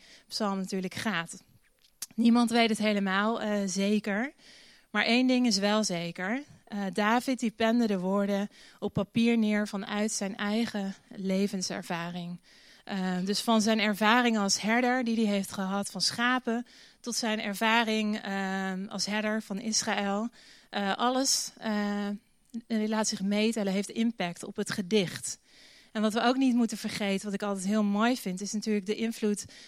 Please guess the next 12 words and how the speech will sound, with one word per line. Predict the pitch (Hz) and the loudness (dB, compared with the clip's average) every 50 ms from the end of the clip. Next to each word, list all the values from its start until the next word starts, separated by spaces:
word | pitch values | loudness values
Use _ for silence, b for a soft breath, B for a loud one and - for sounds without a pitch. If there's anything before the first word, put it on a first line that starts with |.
| B | B
van | B - 220 208 | B -4 -2 -2
zijn | 202 226 214 208 | 0 2 2 4
muzikale | 214 214 202 - 202 - 220 202 208 214 233 233 233 226 220 220 214 - | 4 4 2 2 0 0 0 2 2 2 2 2 2 0 0 -2 -4 -8
ambities. | - - 208 208 190 214 226 220 - - - 240 277 302 - - - - B B B B B B B | -6 -2 -2 0 2 2 2 2 0 -2 -2 -2 -2 -2 -2 -4 -4 -6 B B B B B B B
Eh, | - - 202 196 196 196 | -10 -6 -4 -2 -2 -2
ik | 190 | 0
denk | 196 220 226 226 | 0 2 2 2
dat | 220 208 | 0 0
die | 233 226 214 | -2 0 0
ook | 208 208 | 0 -2
meespelen. | 202 185 185 185 185 180 180 - - - 175 180 185 190 208 214 | -2 -2 0 0 0 0 -2 -2 -4 -2 -2 -2 -2 -2 -2 -2
David | 190 208 208 208 214 208 - 214 202 202 - - - | 0 0 0 0 0 0 0 -2 -2 -2 -4 -8 -12